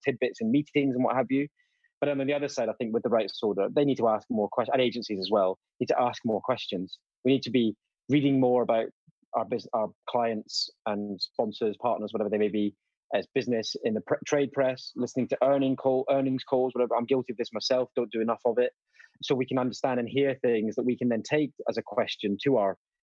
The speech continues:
day-to-day client, who can either answer it him or herself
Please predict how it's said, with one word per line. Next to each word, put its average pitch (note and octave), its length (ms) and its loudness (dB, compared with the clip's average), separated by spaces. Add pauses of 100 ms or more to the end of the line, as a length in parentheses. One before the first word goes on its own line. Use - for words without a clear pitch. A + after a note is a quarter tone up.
(120)
day-to-day D3 380 0
client, A#2 540 -2 (260)
who A#2+ 80 0
can B2+ 120 0
either A2+ 240 2
answer A#2 320 0
it G#2 160 2 (140)
him A#2 160 0
or G#2+ 120 2
herself A2 480 2